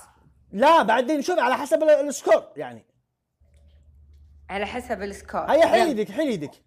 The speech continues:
Speaker 2: هذا المطبخ.
Speaker 1: ما شاء الله، تبارك الرحمن، ما شاء الله.
Speaker 2: وهذا
Speaker 1: هو البيت كله غدرة.
Speaker 2: إيش غدرة؟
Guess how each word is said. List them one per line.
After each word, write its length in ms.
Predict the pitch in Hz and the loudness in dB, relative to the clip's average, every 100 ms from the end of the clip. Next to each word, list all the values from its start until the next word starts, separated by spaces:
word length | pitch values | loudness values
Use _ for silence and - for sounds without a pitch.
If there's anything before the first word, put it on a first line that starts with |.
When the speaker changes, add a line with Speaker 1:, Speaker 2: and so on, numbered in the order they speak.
| _ _ _ _ _ _ - | _ _ _ _ _ _ -4
Speaker 2:
هذا 440 | 233 285 330 330 | 0 2 0 -2
المطبخ. 1000 | 311 294 302 302 220 262 320 539 - - _ _ | -2 0 0 -2 -4 -2 0 -2 -8 -20 _ _
Speaker 1:
ما 100 | 147 - | -20 -20
شاء 260 | - 117 | -20 -20
الله، 160 | 110 123 - | -16 -16 -18
تبارك 380 | 127 160 - - | -20 -18 -20 -20
الرحمن، 380 | 110 95 107 104 _ | -20 -20 -20 _ _
ما 80 | - | -20
شاء 160 | _ _ | _ _
الله. 80 | _ _ _ _ _ _ _ _ _ _ - _ _ _ _ _ | _ _ _ _ _ _ _ _ _ _ -20 _ _ _ _ _
Speaker 2:
وهذا 1000 | _ - 208 233 262 262 262 262 294 330 466 - - - _ _ - | _ -8 0 2 2 0 2 2 4 4 0 -6 -16 -20 _ _ -2
Speaker 1:
هو 160 | 311 359 | 2 4
البيت 320 | 349 311 - | 2 2 0
كله 260 | 311 294 247 | 0 0 2
غدرة. 640 | 254 226 208 202 - _ _ _ _ _ _ _ _ _ _ | 0 2 2 0 -4 _ _ _ _ _ _ _ _ _ _
Speaker 2:
إيش 180 | 285 294 | -8 -4
غدرة؟ 760 | 233 226 214 202 202 - - | -4 -4 -2 -2 -2 -6 -20